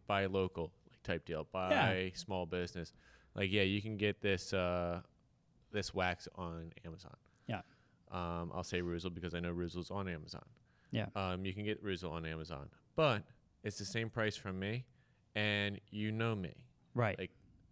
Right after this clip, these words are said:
Speaker 1: I, I think Tommy Boy's, uh, the whole movie Tommy Boy was based on that.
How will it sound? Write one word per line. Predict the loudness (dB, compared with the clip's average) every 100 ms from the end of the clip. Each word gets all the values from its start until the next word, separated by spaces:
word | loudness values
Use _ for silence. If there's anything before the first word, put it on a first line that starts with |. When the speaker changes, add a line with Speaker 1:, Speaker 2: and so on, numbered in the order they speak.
| -20 _ -4
Speaker 1:
I, | -4
I | -2
think | -4 -6
Tommy | -4 -4 -4
Boy's, | -2 0 0 -2
uh, | -4 -2 -4 -8 -14 _ _ _ -20 -20 _ _ _ _ _ _ _
the | -4
whole | 0 0
movie | 2 2 0
Tommy | 0 -2 -2
Boy | -2 -2
was | -2
based | -4 -4 -4 -6
on | -10 -10
that. | -12